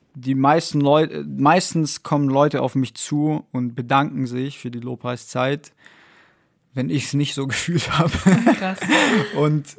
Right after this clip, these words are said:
Speaker 1: also es, oder das hab ich schon so oft erlebt. Und an Sonntagen, wo man dachte, „Boah, heute hat wirklich alles funktioniert und alles geklappt“, kommt niemand. Heißt nicht, dass Gott da nichts ge-, getan hat, aber das ist ganz oft, zeigt mir Gott auch so, „Hey,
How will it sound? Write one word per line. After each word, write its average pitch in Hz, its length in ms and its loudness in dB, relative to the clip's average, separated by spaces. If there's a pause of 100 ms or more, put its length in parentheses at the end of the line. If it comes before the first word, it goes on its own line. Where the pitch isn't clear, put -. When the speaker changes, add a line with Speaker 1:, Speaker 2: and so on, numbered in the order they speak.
Speaker 1:
also 143 240 0
es, 151 140 0
oder 156 380 4
das 147 160 0
hab 165 100 6
ich 160 180 2
schon 151 460 -4
so 151 340 -2
oft 156 240 -2
erlebt. 127 400 -2
Und 127 240 -6 (340)
an 131 180 -4
Sonntagen, 143 460 2
wo 131 80 0
man 127 220 0
dachte, 127 300 -4
„Boah, 104 220 -10
heute - 180 -12
hat 117 160 -14
wirklich 113 360 -14
alles 120 300 -8
funktioniert 123 580 -6
und - 120 -8
alles 131 220 -2
geklappt“, - 460 -4 (360)
kommt - 200 0
niemand. 170 380 4
Heißt 147 240 4
nicht, 165 160 4
dass 156 140 4
Gott 151 160 4
da 143 80 4
nichts 143 180 2
ge-, - 120 -2 (140)
getan 135 400 -2
hat, 123 120 -6
aber 127 320 -2 (460)
das 131 120 -8
ist 127 160 -8
ganz 151 240 2
oft, 147 440 0
zeigt 143 260 2
mir 139 120 2
Gott 147 200 0
auch 135 120 -2
so, 139 140 -4
„Hey, 131 340 -2